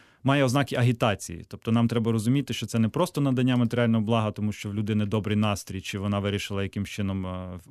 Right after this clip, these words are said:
потішити своїх клієнтів, а що це має певні ознаки спонукання виборців до, е, голосування. Тобто є, в цьому ресторані, не знаю, є агітація, це кандидат особисто підходить і щось там розмовляє.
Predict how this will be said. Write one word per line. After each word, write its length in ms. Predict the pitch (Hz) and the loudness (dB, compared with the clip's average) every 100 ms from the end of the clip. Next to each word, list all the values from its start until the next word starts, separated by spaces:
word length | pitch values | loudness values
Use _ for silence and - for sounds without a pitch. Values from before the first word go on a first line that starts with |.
| - | -4
потішити 640 | 113 117 110 - 82 95 | -2 0 0 -2 -6 -6
своїх 380 | - 98 98 - | -4 -4 -4 -6
клієнтів, 680 | - 107 120 175 180 135 123 - - - | -2 0 2 0 -2 -6 -8 -16 -16 -6
а 100 | 107 | -6
що 200 | - 117 | -2 -4
це 540 | - 139 147 156 113 - | 0 2 4 4 2 -4
має 440 | 110 113 131 127 | 0 2 4 2
певні 380 | 117 123 123 120 | 2 2 4 4
ознаки 440 | 110 98 123 120 | 2 2 0 0
спонукання 680 | 110 - 123 117 135 135 120 | -6 0 2 4 2 4 4
виборців 760 | 107 123 107 98 - 107 95 98 | 4 2 0 -2 -4 -4 -6 -10
до, 480 | 101 107 104 101 | -4 0 2 2
е, 460 | 98 101 101 98 98 | 0 -2 -6 -6 -4
голосування. 680 | 107 107 - 101 80 78 104 | -2 -2 0 0 -2 -6 -8
Тобто 240 | - - | -8 -2
є, 140 | 127 123 | 0 0
в 120 | 113 | -4
цьому 220 | - 156 | 0 0
ресторані, 260 | 135 - 123 | 0 2 2
не 60 | |
знаю, 200 | 101 98 | 2 0
є 140 | 104 143 | 2 2
агітація, 640 | 131 113 - 101 92 - | 2 0 2 0 0 -6
це 140 | 90 120 | -6 0
кандидат 380 | 123 117 123 | 2 4 2
особисто 520 | 107 - 101 117 - 104 | 0 -4 -2 -2 -2 -10
підходить 520 | 92 - 113 104 95 | -10 -4 -2 -2 -4
і 40 | |
щось 220 | 92 107 | -8 -8
там 160 | - 101 | -4 -4
розмовляє. 640 | 98 101 101 104 98 95 | -2 -2 0 2 2 0